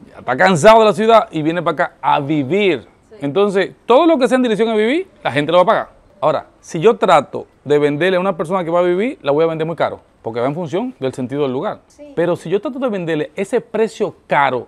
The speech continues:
Speaker 1: a una gente que va a poner ahí a sembrar plátano, no lo va a querer pagar, porque el plátano no le van a devolver eso. Entonces, hay,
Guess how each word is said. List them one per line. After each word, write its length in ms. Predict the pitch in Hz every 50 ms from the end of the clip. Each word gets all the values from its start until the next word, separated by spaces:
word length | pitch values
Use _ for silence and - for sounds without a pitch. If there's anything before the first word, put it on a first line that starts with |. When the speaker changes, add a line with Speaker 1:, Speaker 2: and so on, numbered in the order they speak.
| _ _
Speaker 1:
a 100 | - 135
una 180 | 170 214 233 226
gente 280 | 220 226 214 165 180
que 80 | 143 151
va 100 | 151 -
a 60 | -
poner 260 | 175 220 202 196 196
ahí 220 | 185 170 165 151 - _
a 120 | - 139
sembrar 380 | 131 - 156 143 131 156 202 208
plátano, 380 | - 202 190 170 143 160 156 139
no 120 | 123 135
lo 60 | 143
va 60 | 147
a 20 | 143
querer 160 | 135 143 139
pagar, 220 | 135 143 156 135 - _ _ _
porque 180 | _ 156 143 160
el 80 | 156 113
plátano 300 | 147 160 156 185 190 180
no 80 | 175
le 80 | 180 180
van 140 | 180 175 175
a 40 |
devolver 460 | 180 180 165 151 143 139 160 208 196 143
eso. 280 | 127 113 - - - - _ - -
Entonces, 420 | - 160 156 190 202 165 220 208 -
hay, 240 | - 160 170 180 156